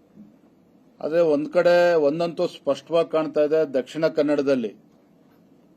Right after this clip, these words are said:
ಹಿಂದನೂ ಕೂಡ ಕುಕ್ಕರ್ ಬ್ಲಾಸ್ಟ್ ಆದಾಗ ಅದನ್ನು ಕೂಡ ಅದೊಂದು ಸಣ್ಣ ಘಟನೆ ಅಂತೇಳಿ ಮಾನ್ಯ ಡಿ ಕೆ ಶಿವಕುಮಾರ್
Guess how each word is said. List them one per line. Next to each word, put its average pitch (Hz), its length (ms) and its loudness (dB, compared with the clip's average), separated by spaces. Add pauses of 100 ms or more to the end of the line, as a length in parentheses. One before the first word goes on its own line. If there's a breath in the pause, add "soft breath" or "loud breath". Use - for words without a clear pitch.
(180)
ಹಿಂದನೂ 156 400 -2
ಕೂಡ 165 220 -2 (2000)
ಕುಕ್ಕರ್ 165 400 -2
ಬ್ಲಾಸ್ಟ್ 165 360 0
ಆದಾಗ 160 300 4 (300)
ಅದನ್ನು 156 320 -4
ಕೂಡ 165 180 2
ಅದೊಂದು 160 240 -4
ಸಣ್ಣ 160 240 -2 (120)
ಘಟನೆ 156 320 -4
ಅಂತೇಳಿ 160 400 -2
ಮಾನ್ಯ 156 220 -4 (100)
ಡಿ 147 140 -2
ಕೆ 160 140 -2
ಶಿವಕುಮಾರ್ 147 360 -6